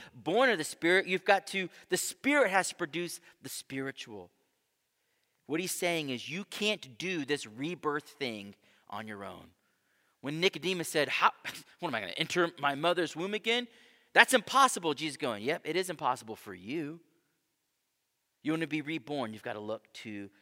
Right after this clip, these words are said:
the Spirit. Rebirth, regeneration is just simply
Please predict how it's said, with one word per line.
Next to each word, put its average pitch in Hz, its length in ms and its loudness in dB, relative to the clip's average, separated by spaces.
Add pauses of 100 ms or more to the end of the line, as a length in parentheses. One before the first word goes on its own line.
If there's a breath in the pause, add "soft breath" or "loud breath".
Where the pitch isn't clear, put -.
(140 soft breath)
the 98 80 -16
Spirit. 92 580 -14 (880)
Rebirth, 123 880 -2 (200)
regeneration 131 1000 -2
is 127 140 -8
just - 260 -4
simply 165 460 -4